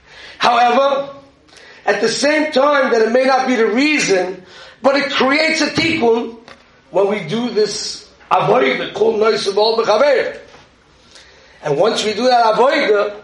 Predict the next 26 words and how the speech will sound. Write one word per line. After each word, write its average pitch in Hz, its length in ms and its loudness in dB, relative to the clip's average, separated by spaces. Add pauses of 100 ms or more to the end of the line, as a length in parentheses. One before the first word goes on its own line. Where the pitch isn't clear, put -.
(840)
it's - 140 -16
misaken 190 520 0
and 156 100 0
things 165 280 -8
can 151 140 -12
go 151 260 2
away. 139 340 -2 (560)
Same 180 300 -4
thing 170 120 -6
like, 156 300 -4
uh, 131 160 -2
Tzvi 175 320 -8
was 143 160 -8
mentioning 156 400 -8
before 156 540 -2 (920)
about 135 300 -4
tefillah. 175 460 -8 (1800)
Tefillah 269 460 -2
is 196 100 0
a - 100 -4
tremendous 196 720 -2
power. 226 680 0 (1400)
It's 147 120 -8
a 151 280 -12
tremendous 208 540 -2
power, 208 640 0